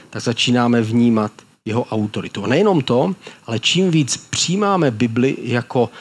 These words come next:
hlas od Boha, tím víc umožňujeme, aby Bůh k nám mluvil.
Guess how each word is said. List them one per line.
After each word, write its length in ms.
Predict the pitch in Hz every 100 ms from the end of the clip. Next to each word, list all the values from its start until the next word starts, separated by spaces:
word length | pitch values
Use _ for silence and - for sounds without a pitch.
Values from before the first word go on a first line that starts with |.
| -
hlas 360 | - 113 120 -
od 140 | 120 110
Boha, 420 | 113 101 113 147
tím 340 | - 139 147
víc 360 | 127 147 160 - - -
umožňujeme, 880 | - 139 156 139 127 123 113 110 123 -
aby 200 | 117 120
Bůh 240 | 113 117 113
k 80 | 127
nám 200 | 120 117
mluvil. 480 | 110 104 92 98